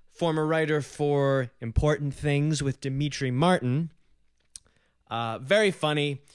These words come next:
and someone that I, like, I fo-, I look for her name in the credits, uh, 'cause she wrote my favorite episode, Cooperative Calligraphy. Colloquial,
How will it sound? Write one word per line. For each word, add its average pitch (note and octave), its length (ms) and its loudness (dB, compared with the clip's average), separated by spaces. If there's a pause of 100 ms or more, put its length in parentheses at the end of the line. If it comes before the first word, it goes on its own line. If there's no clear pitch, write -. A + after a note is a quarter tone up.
(140)
and C3 160 -6
someone D#3 360 0
that C#3 140 0
I, C3 200 0
like, B2 420 -6
I C3 140 -4
fo-, C3 220 -4
I B2+ 220 0
look C#3+ 200 0
for C3+ 200 -4
her C3 120 -2
name B2 320 -2
in A2+ 80 -6
the A2+ 80 -8
credits, A2 580 -8 (300)
uh, A2 180 -4
'cause A#2 200 -6
she B2 160 -6
wrote B2 240 -2
my A#2+ 100 -6
favorite A#2+ 340 -2
episode, A2+ 520 -4
Cooperative A#2+ 580 -2
Calligraphy. C#3 840 -4 (460)
Colloquial, D#3+ 920 2